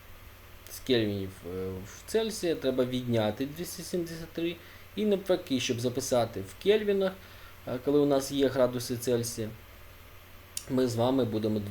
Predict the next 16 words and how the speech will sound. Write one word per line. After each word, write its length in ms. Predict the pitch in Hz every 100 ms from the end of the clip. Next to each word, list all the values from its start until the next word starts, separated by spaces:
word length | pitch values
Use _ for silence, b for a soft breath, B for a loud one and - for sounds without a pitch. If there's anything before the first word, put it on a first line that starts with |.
| 104
додавати 560 | 113 120 107 104 98 101
двісті 360 | 98 95 -
сімдесят 460 | 98 98 95 98 92
три. 140 | - 90 B B -
Ну, 80 | 180
наприклад, 500 | 160 127 107 - 92
у 40 | 107
нас 220 | 107 -
є 120 | 107
двадцять 420 | 98 104 98 101
градусів 500 | 101 98 95 92 - -
Цельсія, 340 | 190 202 156
нам 160 | 117 107
треба 340 | 107 127 127
перевести 640 | 110 - 87 98 120 - 104
їх 160 | 117